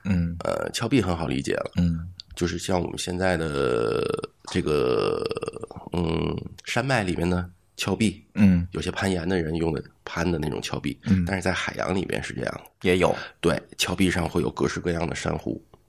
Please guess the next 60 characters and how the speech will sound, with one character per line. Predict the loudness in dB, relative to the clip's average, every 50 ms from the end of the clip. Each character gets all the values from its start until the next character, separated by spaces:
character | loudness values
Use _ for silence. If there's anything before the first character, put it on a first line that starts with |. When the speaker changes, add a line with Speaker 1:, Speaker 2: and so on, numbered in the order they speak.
| _ _ _ _
Speaker 1:
哦。 | -2 0 0 0 0 -2 -4 -4 -4 -6
Speaker 2:
也 | -6 -6 -6
是 | -2 -2 -2
很 | -2 -2 -4
漂 | -2 -4 -2
亮 | -2 -2 -4
的。 | -6 -8 -10 _ _ _ _ _
Speaker 1:
嗯。 | -8
Speaker 2:
帕 | -4 -2 0
劳 | 0 0
最 | -2 0 0 2 4 4 4 2 2
好 | 0 -4 -6 -6 -6 -6 -4
的 | -4 -4
是 | 0 0 0 0
因 | 0 0 0
为 | 0 0
它 | 0 -2 -4 -2 0
的 | 0
能 | 0 2 0 2
见 | 2 2 4
度 | 4 4 4
非 | 2 0 -4
常 | -4 -6
好， | -10 -10 -14 -18 _ _ -20 -20 -14
大 | -6 -2 -2
多 | 0 2 0 0
数 | 2 0 0
的 | 0 0 0
时 | -2 -4 -2
间 | 0 0 2
段， | 2 2 0 0 -4
只 | -6 -4
要 | 0 0 0
你 | 0 0
去 | -4 -2 -2 0
的 | -2 0
这 | 0 0 0
个 | 0 0 -2 -2 -2 -4 -4 -6 -6 -8 -8 -6 -4
时 | -4 -4 -4 2
间， | 4 4 2 2 0 -8 -4
季 | 0 2 4
节 | 4 4 4 2
比 | 0 0
较 | 0 0
合 | -2 -2 -4 -4
适 | -2 0 0 0
的 | -2 -2
话， | -4 -6 -8
Speaker 1:
嗯。 | -4
Speaker 2:
能 | -4 -2
见 | 0 0 2 2
度 | 2 0
非 | 0 0 0 2 2 2
常 | 2 -2 -6 -4 -4
棒， | -4 -6 -6 -12 -20 -20 -16 -14 -12 -12 -10 -10 -12 -12 -14 -8
鱼 | 0 2 4 4
也 | 4
非 | 4 2 0
常 | -2 -2 0
多。 | 0 0 0